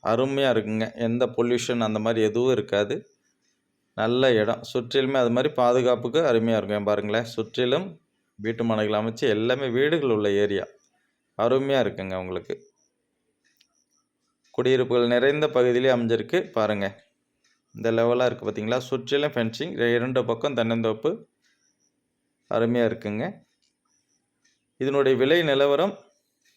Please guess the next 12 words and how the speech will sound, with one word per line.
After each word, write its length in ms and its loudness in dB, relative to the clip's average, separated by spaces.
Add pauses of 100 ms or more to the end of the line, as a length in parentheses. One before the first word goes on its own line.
(280)
பாக்கி 320 0
டீட்டெயில்ஸ் 440 -2
எல்லாமே 300 0
நான் 180 -2
டிஸ்கிரிப்ஷன்ல 640 -4
கொடுக்குறேன். 360 0 (920)
இது 220 0
வந்து 200 2
பார்த்தீங்கன்னா, 380 0
உங்களுக்கு 480 0
மொத்தமாகவும் 800 0
வாங்கிக்கலாம், 720 -2